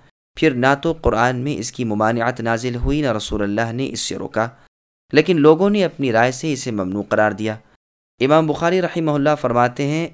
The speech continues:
اس سے مراد غالباً عمر رضی اللہ عنہ ہیں۔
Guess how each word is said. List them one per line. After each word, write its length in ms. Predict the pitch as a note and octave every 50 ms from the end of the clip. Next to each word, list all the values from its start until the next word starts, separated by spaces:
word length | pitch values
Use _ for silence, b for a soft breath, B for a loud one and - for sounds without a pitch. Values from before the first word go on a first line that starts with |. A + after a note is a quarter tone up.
| - -
اس 120 | C#3 C#3 C3+
سے 280 | - - - D#3+ D#3
مراد 360 | C3 A2+ G#2+ A2 A2+ B2 C3
غالباً 560 | A#2 G#2+ G#2 G#2 G#2+ G#2 A2+ A#2 B2 C#3 C#3 A#2+
عمر 320 | - A2+ B2+ D3 C#3 -
رضی 260 | G#2 G2+ G2 G2+ G2+
اللہ 180 | F#2+ G2+ G2+ G#2+
عنہ 380 | A#2+ A2+ A2+ G2 A2+ D3 D3+
ہیں۔ 140 | A2 G2+ D2+